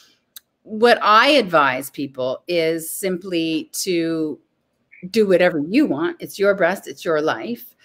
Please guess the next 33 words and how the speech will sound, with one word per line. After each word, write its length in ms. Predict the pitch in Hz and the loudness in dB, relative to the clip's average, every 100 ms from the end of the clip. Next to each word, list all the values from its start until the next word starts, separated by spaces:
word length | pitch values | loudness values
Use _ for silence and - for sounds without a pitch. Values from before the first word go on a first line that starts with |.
| _ _ _ | _ _ _
However, 520 | - 185 220 214 165 165 | 0 6 6 6 4 4
I 100 | 170 | 2
side 300 | - 185 196 | 0 -2 -2
with 100 | 185 | -2
the 80 | |
American 380 | 180 170 170 175 | 0 0 0 -4
Society 440 | 165 - 175 160 160 | -6 -6 -2 0 0
of 100 | 156 | -2
Breast 240 | 147 131 | -4 -4
Surgeons, 540 | 147 131 143 165 190 - | -8 -8 -6 -6 -6 -2
and 340 | 170 170 170 | 2 2 2
what 300 | 175 160 160 | 2 0 0
we 180 | 214 247 | -2 -2
say 320 | 247 180 165 | 0 0 2
is 220 | 170 170 | 0 -4
to 100 | - | -8
begin, 540 | 165 170 - 175 165 170 | -12 -6 2 4 4 4
for 240 | 180 165 | 2 2
normal 720 | 190 170 175 190 220 247 240 180 | 2 4 6 8 8 6 4 2
risk 320 | 175 180 - | 2 0 0
women, 300 | 165 147 151 | 0 0 -2
begin 380 | 170 180 170 170 | -2 2 4 6
mammography 840 | 170 160 165 170 170 220 254 294 - - 262 - | 4 4 2 0 -2 0 0 -2 -8 -20 -10 0
at 120 | 190 | 2
age 300 | - 180 170 | 2 0 -2
forty 520 | - 185 180 226 254 - - | -4 -2 0 0 -2 -8 -2
and 120 | 185 | 0
don't 240 | 175 175 - | 2 0 0
stop 300 | 190 185 - | -2 -2 0
or 160 | 202 214 | 0 0
skip 360 | 214 - 233 233 | -2 2 2 0
years 580 | 185 170 165 165 165 - _ _ _ _ _ _ _ | 0 2 4 2 -2 -14 _ _ _ _ _ _ _
until 1000 | 202 185 180 - 196 190 190 190 185 - | 0 2 2 4 6 8 8 8 6 0